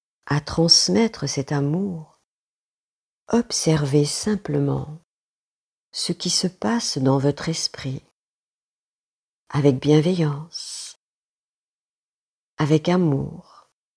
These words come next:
puis revenez à l'amour bienveillant pour vous-même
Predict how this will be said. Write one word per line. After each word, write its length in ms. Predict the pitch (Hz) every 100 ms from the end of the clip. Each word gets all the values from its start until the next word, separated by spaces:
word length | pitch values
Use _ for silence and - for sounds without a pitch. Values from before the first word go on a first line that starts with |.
| _ _ _ _ _ _ _ _ _ _ _ _ _ _ _ _
puis 200 | - 175
revenez 880 | 175 185 226 190 180 160 139 151 - _ _ _ _ _ _ _
à 140 | 160 160
l'amour 640 | 165 165 175 180 170 156 - 143
bienveillant 720 | 147 185 160 156 139 131 127
pour 200 | - 143
vous-même 760 | 135 147 135 127 113 98 135